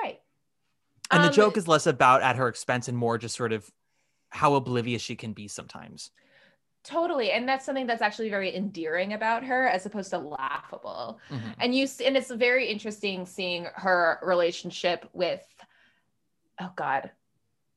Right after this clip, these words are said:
Speaker 1: Henrik. I can never get Henrik. I always get Henrik and Friedrich c-, confused.
Speaker 2: Mm.
Speaker 1: Um, but seeing her relationship with Henrik and seeing their compatibility in a way that she doesn't have with her husband,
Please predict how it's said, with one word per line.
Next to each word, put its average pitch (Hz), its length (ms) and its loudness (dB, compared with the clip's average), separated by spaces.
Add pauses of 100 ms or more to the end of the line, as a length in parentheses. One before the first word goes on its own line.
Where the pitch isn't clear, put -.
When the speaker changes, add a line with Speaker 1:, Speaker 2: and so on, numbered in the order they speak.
(400)
Speaker 1:
Henrik. 196 500 0
I 190 60 0
can 190 240 -6
never 196 180 0
get 185 160 2
Henrik. 170 400 -2
I 190 100 8
always 220 140 8
get 220 120 4
Henrik 185 240 2
and 165 100 -8
Friedrich 156 320 2
c-, 170 60 -10 (140)
confused. 160 560 -8 (140)
Speaker 2:
Mm. 127 180 -6 (260)
Speaker 1:
Um, 180 600 6
but 240 180 6
seeing 294 200 0
her 269 140 6
relationship 214 760 4
with 180 400 2
Henrik 233 880 4
and 214 180 4
seeing 233 580 6 (160)
their 247 260 12
compatibility 175 1080 4 (480)
in 208 160 6
a 185 100 10
way 180 540 8
that 170 160 2
she 196 160 -2
doesn't 233 280 6
have 156 380 -2
with 147 260 0
her 180 500 0
husband, 139 640 -2